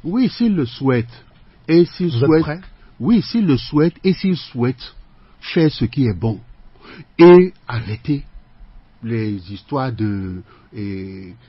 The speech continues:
Speaker 1: des gens qui ont trois postes, quatre postes, maire de Lomé, Port, ta, ta, ta, ta, développement à la base, directrice de qualité. Il faut arrêter ça. Ça, ce sont des injustices sociales. Et c'est de la gabégie, ça et tout.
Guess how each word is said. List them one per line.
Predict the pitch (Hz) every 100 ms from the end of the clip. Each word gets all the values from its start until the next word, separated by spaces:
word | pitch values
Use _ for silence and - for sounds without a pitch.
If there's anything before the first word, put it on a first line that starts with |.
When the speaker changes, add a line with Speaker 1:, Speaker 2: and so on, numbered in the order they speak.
| -
Speaker 1:
des | 113
gens | 107 113 127
qui | - 143
ont | 131 131 127
trois | 120 151 135
postes, | - 131 127
quatre | 139 123
postes, | 120 127 127 - -
maire | 92 117 127
de | 117
Lomé, | 107 104 104 110 123 123
Port, | - 135 123 117
ta, | 127
ta, | 110
ta, | 120 117
ta, | 123 156 - - -
développement | 104 110 107 101 113 135
à |
la | 117 95
base, | 92 117 127 135 120
directrice | 117 107 101 143
de | 110
qualité. | - 143 - -
Il | 202
faut | -
arrêter | 190 110 117 120 202
ça. | - 104 - - - _ _ - - - - - - - 202
Ça, | 151 - 214
ce | 208 214
sont | - 202
des | 135 117
injustices | 123 110 113 - 160 117
sociales. | 117 - 180 127 - - -
Et | 156
c'est | - 123
de | 107
la | 110
gabégie, | 95 120 151 160 202 190
ça | 117 98
et |
tout. | - 98